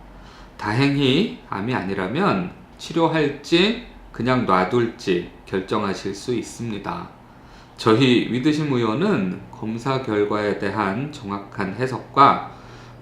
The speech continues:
환자분 개개인의 치료에 대한 필요성을 면밀히 검토해서 최적의 치료 방침을 설정하실 수 있도록 언제나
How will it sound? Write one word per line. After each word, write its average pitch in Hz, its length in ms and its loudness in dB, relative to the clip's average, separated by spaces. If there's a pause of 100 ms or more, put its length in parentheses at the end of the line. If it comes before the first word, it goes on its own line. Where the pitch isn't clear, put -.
환자분 196 400 2
개개인의 120 960 0
치료에 151 480 -2
대한 104 280 -2
필요성을 120 760 -4
면밀히 104 580 -2
검토해서 95 880 -4 (640)
최적의 139 720 4
치료 143 260 -2
방침을 110 720 -4
설정하실 131 640 -6
수 - 160 -6
있도록 - 720 2 (400)
언제나 104 720 -4